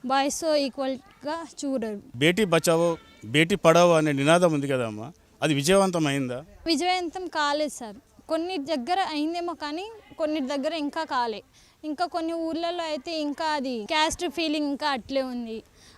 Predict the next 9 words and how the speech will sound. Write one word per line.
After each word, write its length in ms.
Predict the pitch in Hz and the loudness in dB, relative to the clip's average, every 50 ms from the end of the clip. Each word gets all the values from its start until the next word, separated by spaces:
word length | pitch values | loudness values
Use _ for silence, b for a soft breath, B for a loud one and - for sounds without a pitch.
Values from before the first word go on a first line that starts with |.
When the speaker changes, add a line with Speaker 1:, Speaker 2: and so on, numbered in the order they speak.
| b - | b -2
Speaker 1:
ఆ 180 | 277 285 285 294 | 0 0 2 0
క్యాస్ట్ 380 | 285 - 294 285 294 - - | 0 0 0 0 0 -2 -4
ఫీలింగ్ 260 | - 320 285 311 311 302 | -6 -6 -4 -2 -2 -2
వల్ల 240 | 294 285 294 302 | -2 -2 -2 -2
అమ్మాయిలని 800 | 302 302 302 294 277 277 269 277 277 277 285 285 285 285 277 269 | -2 -2 -2 -2 0 0 0 0 0 -2 -2 -4 -4 -2 -2 -4
దేంట్లో 420 | 254 220 262 277 277 285 262 294 285 | -4 -2 -2 -2 -2 -2 -2 -4 -4
కూడా 160 | 285 294 285 | -4 -2 -2
ముందరికి 480 | 285 269 269 262 262 262 269 233 277 262 | -2 -2 -2 -2 -2 -4 -4 -6 -8 -8
పోనిస్తలేరు. 760 | - 262 247 240 233 233 - - 247 226 220 208 196 185 | -8 -8 -8 -8 -8 -8 -10 -8 -6 -6 -6 -6 -8 -10